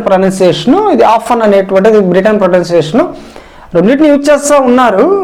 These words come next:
But ఇంతకుముందు రోజుల్లో ఇక్కడ టీ సైలెంట్ అండి అని చెప్పేసి మనం ఆఫన్ అని చెప్తున్నాం.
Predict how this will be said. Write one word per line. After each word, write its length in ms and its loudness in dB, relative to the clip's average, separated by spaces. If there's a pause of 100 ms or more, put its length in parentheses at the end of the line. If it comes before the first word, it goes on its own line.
(220)
But 120 0 (160)
ఇంతకుముందు 400 2
రోజుల్లో 420 2 (240)
ఇక్కడ 160 0 (160)
టీ 100 2 (140)
సైలెంట్ 400 2
అండి 220 2 (640)
అని 140 -2
చెప్పేసి 440 0
మనం 180 0 (160)
ఆఫన్ 300 -2
అని 120 -2
చెప్తున్నాం. 460 0